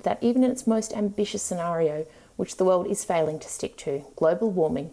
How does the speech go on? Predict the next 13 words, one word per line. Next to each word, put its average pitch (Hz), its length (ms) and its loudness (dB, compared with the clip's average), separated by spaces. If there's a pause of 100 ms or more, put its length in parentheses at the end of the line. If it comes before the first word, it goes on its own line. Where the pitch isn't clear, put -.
(100)
would 165 140 2
likely - 320 -2
hit - 200 -6
one 170 240 -2
point - 240 -6
five 156 280 -4
degrees 151 360 -2
Celsius 135 440 -4
by 139 180 -4
about 143 300 -10
twenty 147 280 -12
thirty-five. - 680 -8 (800)
And 190 400 0